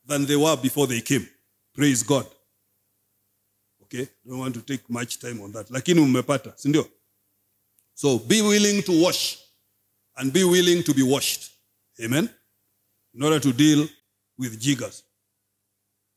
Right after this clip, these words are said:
And jiggers are contagious.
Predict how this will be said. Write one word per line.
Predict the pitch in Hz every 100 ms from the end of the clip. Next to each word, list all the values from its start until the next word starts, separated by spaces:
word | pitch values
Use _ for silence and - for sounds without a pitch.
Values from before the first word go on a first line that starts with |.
| _ _ _ _ _ _ _ _ _ _ _ _ _ _ _ _ _ _ _ _ _ _ _
And | 113 104
jiggers | 113 160 147 151 151 - -
are | 147 127 110
contagious. | 117 123 117 135 127 117 - -